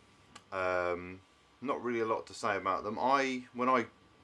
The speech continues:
built these, I actually mirrored them so that they can basically sit next to each other and have the handles for inserting the filament on either side. Um, we've just got then small P T F E tubes to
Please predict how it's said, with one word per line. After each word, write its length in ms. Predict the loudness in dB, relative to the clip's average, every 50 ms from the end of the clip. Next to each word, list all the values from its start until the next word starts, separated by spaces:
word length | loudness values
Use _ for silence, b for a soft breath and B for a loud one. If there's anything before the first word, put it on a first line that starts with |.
| -16 -6 0
built 320 | 2 2 2 2 -2 -6
these, 280 | -6 -4 -4 -4 -2 2
I 160 | 4 4 4
actually 260 | 2 -2 -4 -8 -4
mirrored 360 | 0 4 4 4 4 4 0
them 240 | -2 -4 -6 -6 -6
so 160 | -6 -4 -4
that 180 | -2 -2 -4 -2
they 140 | -2 -2 -2
can 360 | -2 -4 -6 -6 -6 -10 -12 -16 -20 -20 -20 -10 -4
basically 300 | -2 -2 -2 -4 -8 -12
sit 240 | -10 -8 -8 -8 -8
next 240 | -8 -10 -10 -12 -12
to 80 | -12 -12
each 180 | -10 -8 -8 -6
other 200 | -4 -2 -2 -4
and 120 | -4 -2
have 320 | -2 0 0 0 0 -4 -6 -16 -20 B B B B B B B B B
the 60 | B -6
handles 640 | 0 0 0 0 0 -2 -4 -4 -4 -6 -8 -12 -12 -6
for 400 | -2 0 2 2 2 2 0 -4 -8 -14 -16
inserting 600 | -14 -12 -10 -6 -2 0 2 2 0 -2 -6 -12
the 40 | -12
filament 400 | -10 -8 -6 -6 -6 -6 -6 -8
on 160 | -8 -8 -6 -6
either 200 | -6 -6 -6 -8
side. 420 | -4 -2 -2 0 0 -2 -4 -8 -12 -20 -20 -20 -20 -20 -20 -20 -20 -20 -20 -20 -20 -20 -20 -20 -20 -20 -20 -20 -10 -6
Um, 320 | -4 -2 -2 -2 -4 -4
we've 100 | -6 -8
just 200 | -8 -8 -6 0
got 300 | 2 4 4 4 2 -2
then 260 | 0 0 0 0 -2 -6
small 340 | -10 -8 -4 -2 0 0
P 180 | -2 -4 -10 -16
T 180 | -12 -8 -6 -6
F 160 | -6 -4 -6
E 120 | -8 -8
tubes 540 | -8 -8 -6 -4 -4 -4 -6 -8 -10 -16 -20
to 120 | -20 -20